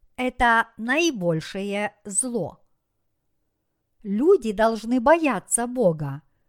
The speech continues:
Они должны почитать Бога, любить Его, следовать за Ним и признавать только то, что Он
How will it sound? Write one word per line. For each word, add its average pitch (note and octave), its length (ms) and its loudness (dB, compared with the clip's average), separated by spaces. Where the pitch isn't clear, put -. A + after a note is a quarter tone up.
Они A3 280 -2
должны G#3+ 420 0
почитать A3 800 -4
Бога, E3+ 520 -2
любить G3+ 760 0
Его, F3+ 500 -2
следовать B3+ 840 2
за G3+ 140 -2
Ним F#3+ 360 -4
и A#3 120 -4
признавать B3+ 880 0
только A3+ 360 0
то, F4+ 440 0
что - 560 0
Он C4 420 2